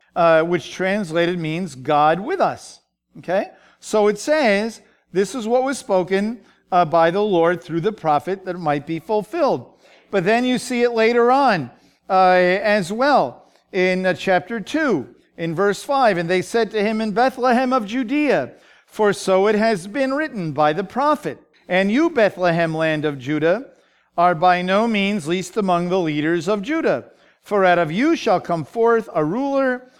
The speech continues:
who will shepherd my people Israel." You, if you go down to verse seventeen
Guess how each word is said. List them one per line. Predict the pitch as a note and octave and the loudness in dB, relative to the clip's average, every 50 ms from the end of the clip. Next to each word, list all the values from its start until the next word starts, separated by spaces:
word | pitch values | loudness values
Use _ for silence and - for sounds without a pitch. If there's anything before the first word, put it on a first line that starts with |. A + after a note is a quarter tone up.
| _ _ _ - | _ _ _ -2
who | F#3+ G3 | -2 0
will | G3 E3+ D#3+ D3+ | 2 2 0 0
shepherd | - - - G#3 G#3+ G3 A3 G#3+ G3 | -2 -2 0 0 0 0 0 -4 -2
my | F#3+ G3 F#3 F3 | -2 -2 -2 -2
people | - - F3 F3 D3+ - E3+ F3 F3 F3 D#3+ E3+ - _ _ _ _ _ - | -4 -6 -8 -8 -6 -2 -2 0 0 0 -2 -6 -16 _ _ _ _ _ -2
Israel." | - F3+ F#3 C3 C#3 D3+ C#3+ C3 A#2+ G#2+ F2+ E2+ _ _ _ _ _ - _ _ _ _ _ _ | 0 0 0 0 -2 -4 -4 -4 -6 -10 -14 -18 _ _ _ _ _ -20 _ _ _ _ _ _
You, | - D#3 D#3+ E3+ - | -10 -10 -8 -8 -8
if | - B2 | -6 -4
you | F3 F3 | -4 -2
go | D3+ F3 F3+ | 0 0 0
down | D#3+ E3+ E3 E3+ F3+ | 2 2 0 0 0
to | F#3+ | -2
verse | F3 D#3 F#3+ G3+ G3+ F#3+ | -2 0 0 0 0 -2
seventeen | - - A3+ G#3+ G3 A#3 A#3 G#3 - C4 D4 C#4+ C4 G#3 D3+ A#2 G#2 | -2 0 0 0 0 0 -4 -4 -6 -6 -4 -4 -2 -4 -4 -6 -10